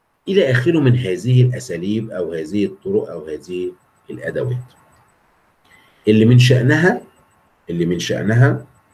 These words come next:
إنها تعمل عملية رفع لل-، للمبيعات مرة تانية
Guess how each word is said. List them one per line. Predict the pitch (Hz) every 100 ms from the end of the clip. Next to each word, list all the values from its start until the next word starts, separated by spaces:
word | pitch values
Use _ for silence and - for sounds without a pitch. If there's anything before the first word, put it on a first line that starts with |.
| _ _ _ _ _ _ _ _ _
إنها | 101 101
تعمل | 131 123
عملية | 117 113 -
رفع | 101 139 123 - 90 - - - _ _
لل-، | 85 92 85 80 78 76 71
للمبيعات | 82 87 92 78 101 98
مرة | 95 90
تانية | 82 101 113 127